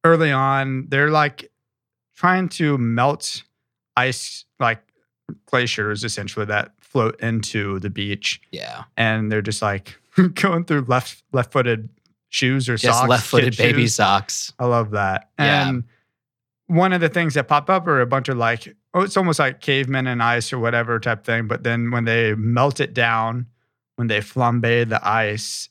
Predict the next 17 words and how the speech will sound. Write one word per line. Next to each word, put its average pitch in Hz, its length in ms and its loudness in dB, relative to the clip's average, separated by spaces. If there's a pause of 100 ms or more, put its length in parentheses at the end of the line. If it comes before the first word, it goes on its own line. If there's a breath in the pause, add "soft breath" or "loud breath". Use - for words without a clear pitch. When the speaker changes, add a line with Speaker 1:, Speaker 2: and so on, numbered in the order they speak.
Speaker 1:
it 110 160 -2
ends 113 220 -2
up 101 120 -4
just - 240 -4
being, 104 580 -2 (120)
uh, 95 300 2
businessmen. 123 680 -2 (220)
Speaker 2:
Yeah, 104 220 -4 (140)
like, 107 120 -4
Speaker 1:
Zombie. 127 800 2
Speaker 2:
four 113 100 -6 (240)
zombie 123 380 2
businessmen. 95 840 -4
And, 110 380 0 (320 soft breath)
and 117 320 -2
we 160 80 0
could - 160 -8